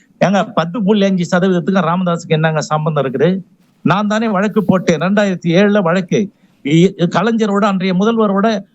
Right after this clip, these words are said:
ஆயிரத்தி தொள்ளாயிரத்தி எண்பத்தி ஒன்பதுல பொதுச் செயலர் என்ற முறையில ஒப்பந்தம் ஏற்படுகிறது. இருபது சதவீத ஒதுக்கீடு, அதுல கையெழுத்து போட்டது நானா, ராமதாஸா?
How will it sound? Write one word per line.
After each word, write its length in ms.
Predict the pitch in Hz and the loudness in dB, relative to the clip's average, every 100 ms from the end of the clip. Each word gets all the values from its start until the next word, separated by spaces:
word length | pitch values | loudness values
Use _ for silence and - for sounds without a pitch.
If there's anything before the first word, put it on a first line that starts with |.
| _ | _
ஆயிரத்தி 400 | 156 214 226 208 | -2 0 0 0
தொள்ளாயிரத்தி 380 | 202 196 185 175 | 0 -2 0 0
எண்பத்தி 300 | 214 214 202 | 2 0 2
ஒன்பதுல 600 | 175 208 226 196 196 220 | 2 4 2 2 0 -2
பொதுச் 360 | 180 202 208 | -2 -2 0
செயலர் 180 | 220 202 | 0 0
என்ற 140 | 190 185 | 0 0
முறையில 380 | 180 190 196 208 | 0 2 2 2
ஒப்பந்தம் 480 | 180 185 226 214 | 0 -2 -4 -2
ஏற்படுகிறது. 600 | 190 175 180 160 147 123 117 | -2 0 0 0 -2 -2 0
இருபது 320 | 233 233 208 | 2 4 2
சதவீத 420 | 202 190 190 170 | 0 -2 -2 -2
ஒதுக்கீடு, 480 | 170 202 175 170 127 | 0 -2 -2 -2 -2
அதுல 180 | 160 185 | 2 2
கையெழுத்து 380 | 180 220 214 185 | 2 2 0 0
போட்டது 220 | 190 165 | 0 0
நானா, 320 | 170 196 190 | 0 0 0
ராமதாஸா? 560 | 165 180 156 156 160 | 0 0 -2 0 -4